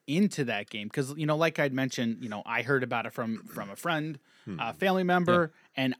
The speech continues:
Speaker 1: I had never heard or even seen anything about that game before, bu-, prior to that. How did you come across Dice Masters?
Speaker 3: Uh, so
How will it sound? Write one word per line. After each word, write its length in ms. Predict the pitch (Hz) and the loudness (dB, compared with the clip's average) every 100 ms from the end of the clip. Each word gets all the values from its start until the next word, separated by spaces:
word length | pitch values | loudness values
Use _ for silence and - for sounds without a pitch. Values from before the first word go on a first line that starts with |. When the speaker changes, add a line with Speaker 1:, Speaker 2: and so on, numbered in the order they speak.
| - | -2
Speaker 1:
I 120 | 185 | 0
had 140 | 302 | 0
never 300 | 214 170 135 | 0 0 -4
heard 400 | 127 - 208 202 | -8 -2 2 2
or 160 | 156 143 | 0 -2
even 240 | 143 117 | -2 -4
seen 320 | 110 - 160 | -6 -4 -4
anything 360 | 135 160 160 151 | -4 -4 -4 -6
about 320 | 120 120 127 | -4 -4 -4
that 160 | 110 104 | -6 -6
game 300 | 104 101 92 | -6 -6 -8
before, 360 | - 104 - 117 | -10 -12 -10 -8
bu-, 180 | - 110 - | -6 -6 -8
prior 320 | - 135 123 110 | -4 -2 -2 -4
to 140 | - | -6
that. 180 | 107 - - - | -8 -8 -16 -2
How 140 | 196 | 2
did 200 | 359 147 | 2 2
you 120 | 160 | 0
come 200 | 311 131 | 0 -4
across 360 | 95 - 98 - | -8 -8 -8 -6
Dice 240 | 107 101 | -8 -8
Masters? 560 | 104 95 - 95 95 - _ _ _ _ _ _ _ _ _ - - _ - | -8 -10 -12 -14 -14 -20 _ _ _ _ _ _ _ _ _ -20 -20 _ -4
Speaker 3:
Uh, 220 | 110 113 | 0 0
so 420 | 107 135 127 117 | 2 6 6 4